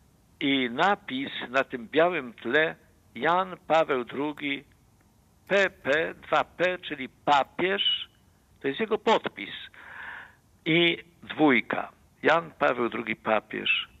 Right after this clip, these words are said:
dwójka, drugi, drugi. Właśnie on się wychował na Polsce od, od Mieszka Pierwszego. Na każdym kroku mówił: "Jestem synem narodu,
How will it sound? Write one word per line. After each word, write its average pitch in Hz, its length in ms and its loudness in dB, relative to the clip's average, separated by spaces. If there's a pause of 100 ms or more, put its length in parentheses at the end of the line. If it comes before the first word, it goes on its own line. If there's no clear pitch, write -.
dwójka, 95 500 -6
drugi, 101 680 -2 (180)
drugi. 113 520 0 (1200)
Właśnie - 480 0 (640)
on 170 220 2
się 151 180 0
wychował 139 720 0 (140)
na 120 200 0
Polsce - 800 0
od, 117 160 -2 (300)
od 156 240 2
Mieszka 143 520 0
Pierwszego. - 800 -4 (1500)
Na 123 140 0
każdym 202 400 0
kroku 180 400 2
mówił: 175 400 -2
"Jestem 202 680 0 (220)
synem 185 600 0
narodu, 180 840 2